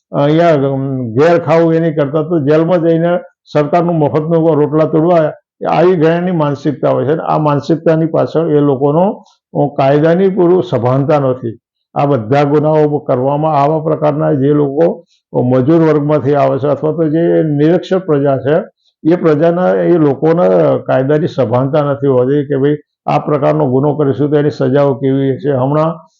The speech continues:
અ, અમદાવાદના રખિયાલ વિસ્તારની અંદર, અ, અ, કેટલાક લોકો પોલીસને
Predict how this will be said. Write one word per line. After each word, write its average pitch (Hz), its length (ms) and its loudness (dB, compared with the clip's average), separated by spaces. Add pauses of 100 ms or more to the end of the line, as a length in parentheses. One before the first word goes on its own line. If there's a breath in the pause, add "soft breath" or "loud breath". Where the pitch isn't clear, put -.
(140)
અ, 143 80 -4 (300)
અમદાવાદના 156 600 0
રખિયાલ 143 360 0
વિસ્તારની 143 520 -2
અંદર, 139 340 0
અ, 143 260 2 (920)
અ, 127 100 -4
કેટલાક 151 360 0
લોકો 143 320 0
પોલીસને 156 540 2